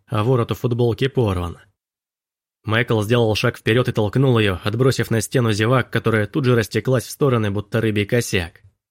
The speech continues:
«Ты глупая жирная уродка!» крикнул он дрожащим голосом. «Глупая жирная сука!» Он врезал ей по лицу, тыльной стороной руки, прямо по щеке,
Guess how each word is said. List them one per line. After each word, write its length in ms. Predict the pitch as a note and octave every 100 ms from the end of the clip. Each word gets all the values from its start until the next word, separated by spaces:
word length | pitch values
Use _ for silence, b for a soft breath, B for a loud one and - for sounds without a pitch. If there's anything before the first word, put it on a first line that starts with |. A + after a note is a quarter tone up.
| _ _ _ _
«Ты 160 | E3+ A#2+
глупая 640 | A2 C#3 F#3 C#3 C#3+ C#3
жирная 360 | C#3 D#3 F3 E3+
уродка!» 500 | G3+ F#3+ A2 - F2+ - _ _ _ _ _ _
крикнул 420 | - B2 A#2 A2
он 100 | G#2+
дрожащим 560 | G2+ A#2 A2 G2+ A#2 A#2
голосом. 540 | A2 F#2 E2 - G2+ - _ _ _ -
«Глупая 640 | E3 F3+ G#3 D#3 C3+ C3
жирная 500 | B2 B2+ F#3+ D3+ E3+ E3
сука!» 540 | - - E3 B2 G2 - _ _ _ _ _ -
Он 200 | G#2 G2+
врезал 340 | A2+ A#2+ A2
ей 160 | A2+ G#2
по 120 | G#2+
лицу, 480 | G2+ - C3+ G#2 D#2+ _
тыльной 280 | D3 B2 G2+
стороной 380 | - A2 A#2+ G#2
руки, 360 | G2+ - A2+
прямо 300 | F2 A2 G#2+
по 100 | A2
щеке, 540 | - A#2 - C3+ F2+